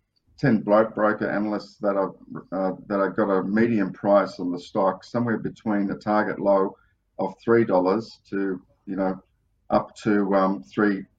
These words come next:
uh, four dollars twenty. So the medium is about three dollars forty-seven. So based on that, just broker target, um, analysts are expecting, you know, there's more upside in the stock.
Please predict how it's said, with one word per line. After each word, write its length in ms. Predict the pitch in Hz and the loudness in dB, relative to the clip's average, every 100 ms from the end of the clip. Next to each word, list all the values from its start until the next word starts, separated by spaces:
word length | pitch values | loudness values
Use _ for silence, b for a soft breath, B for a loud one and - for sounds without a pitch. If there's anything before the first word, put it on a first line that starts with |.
| _ | _
uh, 140 | 95 87 | -4 0
four 160 | 135 127 | 2 4
dollars 260 | 113 92 - | 4 2 -2
twenty. 340 | - 123 90 | -2 0 0
So 200 | - 107 | 0 -2
the 80 | 98 | 2
medium 420 | 120 143 110 95 | 4 4 4 0
is 80 | 87 | 0
about 260 | 95 87 | -2 -2
three 200 | - 110 | -4 -4
dollars 280 | 98 92 87 - | 0 -2 -2 -6
forty-seven. 600 | 104 87 - 117 85 76 | -4 -4 0 0 0 -4
So 280 | - 101 95 B _ - | 2 2 2 B _ 2
based 280 | 143 147 107 | 2 2 0
on 140 | 92 | 4
that, 360 | 101 90 - - | 4 4 0 -12
just 160 | 101 - | -14 0
broker 380 | 98 107 95 | 4 4 2
target, 420 | - 87 82 110 110 _ _ _ _ _ _ | -2 0 0 -2 -8 _ _ _ _ _ _
um, 360 | 90 92 90 90 _ - | -2 0 -2 -6 _ -4
analysts 380 | 104 98 90 | -2 -2 -4
are 20 | 92 | -8
expecting, 500 | 90 - 92 95 90 | -8 -8 -6 -6 -4
you 100 | 92 | -2
know, 120 | 87 | -2
there's 180 | 92 95 | -4 -4
more 240 | 95 92 | 0 2
upside 420 | 107 - 92 90 | 0 -2 -2 0
in 100 | 87 | 0
the 80 | 85 | -6
stock. 420 | - - 92 - | -6 -2 -2 -4